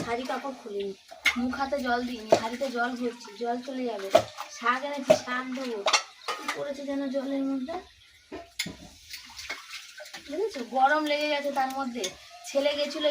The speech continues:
স্টেশনে, একটা ব্যাগ ওকে প্রথম দিয়েছি, তারপরে আমি টোটোতে এসেছি, আর টোটো আজকে আবার ভিতর অবধি পাইনি, সেই মুখে নেমেছি, ওকে আবার ফোন করলাম, করে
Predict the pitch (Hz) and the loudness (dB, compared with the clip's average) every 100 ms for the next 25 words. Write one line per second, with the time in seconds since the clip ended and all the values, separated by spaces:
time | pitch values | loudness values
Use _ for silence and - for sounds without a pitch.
0 | 294 - 302 294 240 220 - 285 285 285 | 2 -2 -4 -2 -2 -2 -2 0 2 4
1 | 294 285 294 294 285 302 302 302 285 233 | 4 4 4 0 0 -2 0 2 2 0
2 | 190 - - - 254 254 285 285 302 302 | -8 -10 -18 -10 -4 0 0 2 0 0
3 | 294 311 311 311 254 - - - - 240 | 2 2 2 0 -4 -8 -10 -14 -8 -2
4 | 294 294 311 294 - 311 302 240 262 320 | 2 2 2 0 -2 -2 0 -2 -2 0
5 | 320 269 330 302 302 277 247 285 277 302 | 0 0 0 2 2 0 0 0 0 -2
6 | 311 311 311 311 277 220 - - - 247 | -2 0 0 -4 -4 -4 -6 -10 -14 -6
7 | 226 247 262 294 330 330 - - - - | 2 4 6 6 6 8 8 12 12 12
8 | - - 1077 - - - 1077 554 | 12 12 12 12 12 12 12 12